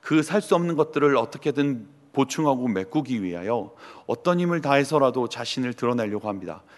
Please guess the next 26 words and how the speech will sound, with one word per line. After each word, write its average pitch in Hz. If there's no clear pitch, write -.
그것의 113
증거가 110
바벨탑 107
사건이죠. 104
자신의 151
이름을 143
어떻게든 135
드러나고, 104
자신의 147
이름이 139
어떻게든 139
퍼져서 127
내가 127
권한, 135
권리가 131
있고 110
내가 107
영향력이 135
있고 123
내가 117
능력이 143
있다는 104
것을 101
남들에게 98
보이려고 104
합니다. 101